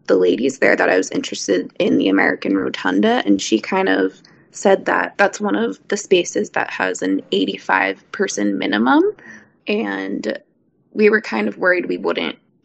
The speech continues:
hit eighty-five people. Like, I didn't think that eighty-five people would come fly down to Florida 'cause I'm from New York. So pretty much all of our guests had to fly there. So we kind of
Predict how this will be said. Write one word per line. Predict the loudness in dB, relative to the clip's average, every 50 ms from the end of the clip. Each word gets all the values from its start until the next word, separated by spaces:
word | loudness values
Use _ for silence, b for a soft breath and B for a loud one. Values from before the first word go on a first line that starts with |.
| -20
hit | -16 -6 -2 0 0 0 0 0
eighty-five | 0 2 2 0 0 2 2 2 2 0 -4 -2
people. | -2 -2 -2 -2 -2 0 0 0 0 0 -2 -2
Like, | -4 -4 -6 -8 -10 -16 -20 -20 _ _ -10 -4
I | -2 -2 -2
didn't | 0 0 0 0 0 0
think | 0 -2 -2 -2 -2
that | -4 -2 -2 -2
eighty-five | -2 -2 -2 -2 0 0 0 -2 -6
people | -8 -10 -4 0 0 0 2
would | 0 -2 -6 -6
come | -6 -4 -4 -4 -4 -4 -6 -8 -8 B B B B B
fly | B -2 2 4 4 4 4
down | 2 2 0 0 -4
to | -8 -12
Florida | -14 -8 -6 -4 -2 -2 -2 -2 -4 -4 -6 -6
'cause | -8 -10 -12 -8 -4
I'm | -4 -4 -4
from | -4 -4 -4 -4 -2
New | -2 -4
York. | -4 -4 -4 -4 -6 -6 -10 -12 -8
So | -4 -2 -2 0 -2 -4 -6 -10 _ _ _ _ _ _ _ -6
pretty | 0 0 2 2
much | 0 -2 -4 -2 0
all | 0 2 2
of | 2 2
our | 0 0 0
guests | -2 -4 -6 -8 -8 -12 -16 -8
had | -2 -2 -2 0 -2
to | -6 -12
fly | -10 -6 0 2 2 4 2 2
there. | 0 -4 -4 -6 -10 B B B B B B B B B
So | -10 -6 -2 0 0 0
we | 0 -2 -4
kind | -4 -2 -2 0 0
of | 0 -2